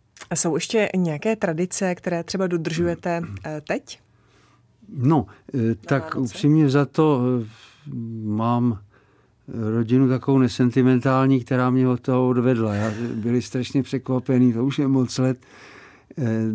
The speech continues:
Speaker 2: já mám nevlastního syna, eh, tak byl velice překvapený, že se má jako obléct do,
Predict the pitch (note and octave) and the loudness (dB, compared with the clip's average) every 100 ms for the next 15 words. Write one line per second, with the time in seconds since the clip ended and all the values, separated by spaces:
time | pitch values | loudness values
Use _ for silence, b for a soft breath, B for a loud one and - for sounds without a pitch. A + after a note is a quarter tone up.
0 | A2+ A#2 A#2 A#2+ A2+ G#2+ A2 A#2 - A#2+ | -2 0 2 2 2 0 0 -2 -2 0
1 | A#2 G#2 - A#2 A#2 - b b b b | 0 -2 -2 0 0 -4 b b b b
2 | - - C3 A#2 A#2 A2 G2 A#2+ F#2+ A2+ | -12 -4 -2 0 0 -2 -2 -4 -2 -4
3 | G#2 G#2 A2+ A#2+ A#2 A2+ A#2+ B2 - B2+ | -4 -4 0 2 0 0 2 0 0 -4
4 | - B2 B2+ B2 C3 C3 A#2+ G#2+ - B2 | -4 -2 -2 0 2 4 2 -2 0 4
5 | A#2+ B2 B2+ - B2+ A2 G#2+ A2 G#2 B2 | 4 2 0 0 -2 -2 -4 -4 0 0
6 | B2 - - A#2 A#2 A#2+ | 0 -4 -8 -2 0 0